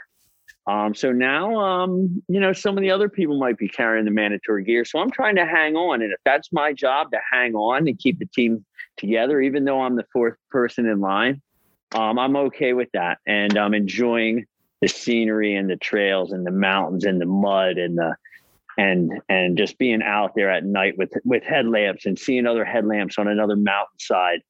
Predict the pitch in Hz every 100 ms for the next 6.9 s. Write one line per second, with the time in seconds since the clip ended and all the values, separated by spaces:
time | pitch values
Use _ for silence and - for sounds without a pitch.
0 | _ _ 95 95 101 104 - 113 90 101
1 | 98 107 107 120 - - 120 107 95 113
2 | 101 104 120 120 92 101 98 - 98 98
3 | - 117 110 104 101 90 104 101 98 92
4 | - 104 98 101 85 - - 135 127 117
5 | 113 98 98 98 - 117 107 95 135 254
6 | 214 233 254 277 135 - 120 92 92